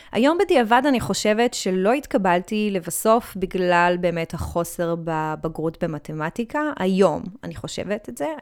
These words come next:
אני לא יודעת את זה בוודאות, כי כמו שאמרתי,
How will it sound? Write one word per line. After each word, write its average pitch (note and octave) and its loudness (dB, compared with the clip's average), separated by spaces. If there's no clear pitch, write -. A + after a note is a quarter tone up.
אני E3+ -6
לא A3 4
יודעת A#3+ 4
את G#3 -2
זה G#3+ 0
בוודאות, F#3+ 0
כי F#3 -6
כמו F3+ -6
שאמרתי, A3 -4